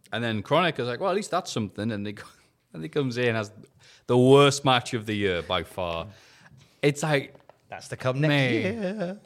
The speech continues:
Speaker 1: It's like, "I wanna go to Japan. I don't like W W F." Like,
Speaker 2: "Don't make me go back to dark place."
Speaker 1: Yeah, but me mates can get us really good jobs there.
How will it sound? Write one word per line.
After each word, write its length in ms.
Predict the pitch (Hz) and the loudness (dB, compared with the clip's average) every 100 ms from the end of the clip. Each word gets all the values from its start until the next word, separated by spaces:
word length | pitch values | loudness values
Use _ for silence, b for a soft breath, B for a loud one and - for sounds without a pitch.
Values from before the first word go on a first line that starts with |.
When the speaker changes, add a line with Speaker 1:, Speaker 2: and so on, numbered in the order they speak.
| - | -6
Speaker 1:
It's 80 | 135 | -2
like, 160 | 131 | 2
"I 40 | 131 | 4
wanna 100 | 147 | 4
go 80 | 147 | 2
to 40 | |
Japan. 160 | 139 147 | 2 0
I 60 | 120 | 2
don't 260 | 120 143 120 | 2 2 2
like 360 | 127 127 - | 0 0 -4
W 180 | 123 117 | -6 -4
W 160 | 104 90 | -4 -4
F." 260 | 82 - _ - | -4 -12 _ -12
Like, 220 | 110 98 - _ _ _ _ _ _ _ _ - B B - | -10 -10 -18 _ _ _ _ _ _ _ _ -20 B B 4
Speaker 2:
"Don't 220 | 170 175 | 4 6
make 200 | 165 147 | 2 4
me 100 | 151 | 2
go 200 | 143 156 | 6 6
back 260 | 147 - - | 6 4 0
to 180 | 165 139 | -8 -2
dark 480 | 127 139 139 117 | 2 2 2 -4
place." 580 | - 113 127 127 - - - | -4 -2 -2 -4 -6 -6 -6
Speaker 1:
Yeah, 80 | 269 | -4
but 140 | 160 | -2
me 80 | 190 | -2
mates 440 | 165 214 220 - | 2 2 0 -6
can 160 | - 160 | -12 -8
get 140 | 165 | -6
us 100 | 139 | -6
really 140 | 156 165 | -6 -4
good 180 | 165 | -4
jobs 320 | 135 143 185 127 | -4 -4 -4 -4
there. 280 | 110 90 | -4 -4